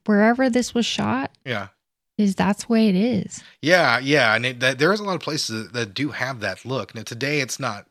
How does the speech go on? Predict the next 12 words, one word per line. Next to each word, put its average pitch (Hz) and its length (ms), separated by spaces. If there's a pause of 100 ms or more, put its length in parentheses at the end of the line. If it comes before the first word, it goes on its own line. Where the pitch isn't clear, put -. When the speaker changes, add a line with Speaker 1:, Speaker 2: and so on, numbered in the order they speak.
(180)
Speaker 2:
may-, 131 240
well, 202 280
today 208 240
it's, 160 120
it's 151 160
a 135 60
different 113 360
kind 98 140
of 90 80
decay, 95 300
I 92 60
suppose. 98 420